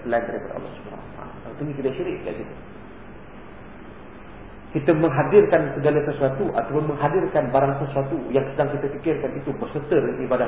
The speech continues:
kita dengan Allah Ta'ala. Para ulama berkata ini syirik, syirik yang khafi. "Faman kana yarju liqa rabbih falyamal amalan salihan wa la yusyrik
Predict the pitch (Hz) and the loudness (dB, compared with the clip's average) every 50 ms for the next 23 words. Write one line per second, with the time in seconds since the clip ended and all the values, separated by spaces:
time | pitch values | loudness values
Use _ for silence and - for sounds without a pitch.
0 | - 135 - 143 120 110 107 107 104 110 107 - - - - 101 98 92 - 110 | 0 0 0 0 0 0 -2 -4 -4 -4 -6 -6 -6 -8 -8 -6 -6 -4 0 0
1 | 117 117 123 139 170 202 - - - 123 113 113 - - - 131 131 - - 120 | 0 2 4 4 4 4 4 2 0 0 -2 -2 -4 -4 -4 -4 -4 -4 -4 -4
2 | 117 - - - 131 123 117 110 107 - 113 110 - 117 104 - - - - - | -4 -6 -6 -4 -2 -2 -2 -2 -4 -4 -4 -6 -6 -6 -10 -10 -12 -14 -14 -16
3 | - - - - - - - - - - - - - - - - - - - - | -16 -16 -16 -16 -16 -16 -16 -16 -16 -16 -16 -16 -16 -16 -16 -16 -16 -16 -16 -14
4 | - - 101 95 101 107 104 139 147 160 170 165 156 143 143 151 147 143 139 143 | -12 -10 -6 -6 -4 2 6 8 8 8 8 6 6 6 4 4 4 4 6 6
5 | 147 147 139 139 139 143 143 147 139 135 139 135 139 151 - 135 139 135 - 131 | 8 8 8 8 6 6 2 0 0 2 2 4 6 6 4 4 4 2 2 2
6 | 135 135 131 131 127 - - 131 127 127 127 123 120 127 127 127 127 131 143 139 | 4 4 4 4 2 2 2 2 2 2 2 2 4 4 4 6 6 4 4 2
7 | 135 139 131 | 0 -2 -4